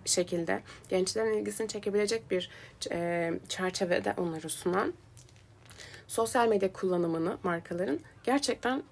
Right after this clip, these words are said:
çok seviyorum, çok takdir ediyorum. Elimden geldiğince takip etmeye çalışıyorum ve, e, sorulduğunda da hiç çekinmeden bu şeyleri, markaları sı-, sıralayabiliyorum.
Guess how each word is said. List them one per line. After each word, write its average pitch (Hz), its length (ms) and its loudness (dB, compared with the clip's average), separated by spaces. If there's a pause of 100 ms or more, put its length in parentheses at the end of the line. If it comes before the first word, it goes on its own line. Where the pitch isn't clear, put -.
(420)
çok - 220 -4
seviyorum, 262 500 8
çok 226 300 -4
takdir 233 340 2
ediyorum. 226 460 4
Elimden 220 420 4
geldiğince 220 420 6
takip 208 380 -4
etmeye 240 360 -4
çalışıyorum 262 560 2 (460)
ve, 269 360 8
e, 214 500 4 (420)
sorulduğunda 269 960 6
da - 260 4
hiç 262 200 -6
çekinmeden 285 680 8
bu 254 180 4
şeyleri, 247 380 6
markaları 233 600 4
sı-, - 280 4
sıralayabiliyorum. 202 920 2